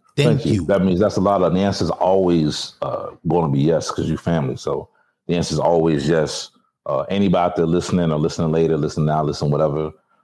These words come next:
Speaker 2: uh, everything to find me is easy. Just my name, the social media, it'll be on the screen more than likely. The Ed Mabry is my Instagram, my Facebook, and all that.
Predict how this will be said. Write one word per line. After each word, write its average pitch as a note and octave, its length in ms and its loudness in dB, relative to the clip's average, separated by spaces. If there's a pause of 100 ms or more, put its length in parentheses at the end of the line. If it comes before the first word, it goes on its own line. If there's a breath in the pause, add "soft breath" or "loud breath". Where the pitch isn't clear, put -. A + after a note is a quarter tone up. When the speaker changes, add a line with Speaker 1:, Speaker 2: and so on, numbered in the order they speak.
(120 soft breath)
Speaker 2:
uh, C#2+ 320 0
everything F2 640 0 (280)
to - 120 -4
find E2 300 -2
me D2+ 80 2
is - 120 -6
easy. D#2+ 280 0
Just D#2+ 160 -2
my D2 100 0
name, E2 360 0
the - 60 -2
social D2+ 360 -4
media, E2 240 2
it'll C#2 140 0
be D2+ 200 0
on C#2+ 140 0
the C2+ 40 -2
screen E2+ 280 -2
more D#2 120 2
than D#2 120 0
likely. D2+ 320 -2
The C#2 120 -2
Ed D#2 160 2
Mabry D2+ 400 2
is C#2 200 -4 (400 loud breath)
my F2+ 100 0
Instagram, E2+ 360 0
my D2+ 100 0
Facebook, E2 400 -2
and E2+ 100 0
all D#2+ 140 2
that. E2 340 0